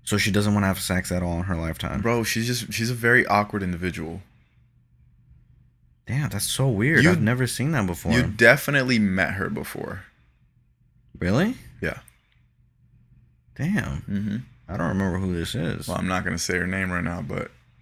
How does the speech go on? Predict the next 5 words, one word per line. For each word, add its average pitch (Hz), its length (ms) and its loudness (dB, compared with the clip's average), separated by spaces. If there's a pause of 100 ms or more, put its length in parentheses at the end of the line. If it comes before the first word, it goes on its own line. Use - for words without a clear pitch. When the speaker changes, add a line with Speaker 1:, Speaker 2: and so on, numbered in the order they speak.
(160)
Speaker 1:
<laughs> 117 800 8 (760)
Damn, 139 280 8
but 101 100 4
that's 160 220 6
impressive. 156 1000 4